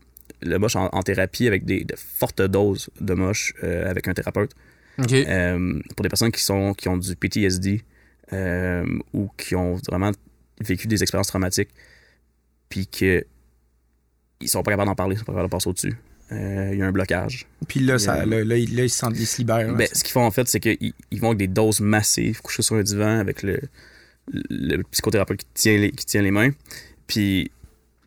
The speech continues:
Speaker 1: tu sais, une expérience, une expérience traumatisante, c'est
Speaker 2: C'est quoi une dose massive ? C'est trois, quatre grammes ?
Speaker 1: trois, quatre grammes, ouais. Une
Speaker 2: Ouais.
Speaker 1: dose massive, euh. Puis ce qui arrive avec ça, c'est que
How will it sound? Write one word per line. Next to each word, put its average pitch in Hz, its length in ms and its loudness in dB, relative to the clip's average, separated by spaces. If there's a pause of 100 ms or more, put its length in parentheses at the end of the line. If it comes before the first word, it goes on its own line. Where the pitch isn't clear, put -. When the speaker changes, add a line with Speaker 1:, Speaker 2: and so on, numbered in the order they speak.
(880)
Speaker 1:
tu - 120 2
sais, - 20 8
une 110 100 6
expérience, 131 380 4
une 113 240 0
expérience 131 280 2
traumatisante, 117 500 4
c'est - 100 0
Speaker 2:
C'est 104 80 2
quoi 190 100 6
une 160 100 4
dose 127 220 4
massive ? 127 500 0
C'est - 220 -4
trois, 131 320 -4
quatre 135 280 -2
grammes ? 139 420 0
Speaker 1:
trois, 131 240 4
quatre 104 160 2
grammes, 101 320 2
ouais. 101 180 -2 (260)
Une 98 60 -4
Speaker 2:
Ouais. 101 60 -4
Speaker 1:
dose 101 120 -2
massive, 95 380 -4
euh. 92 160 -4 (760)
Puis - 120 2
ce - 60 0
qui - 40 6
arrive 117 100 6
avec 110 80 4
ça, 143 120 4
c'est 107 140 2
que 101 280 4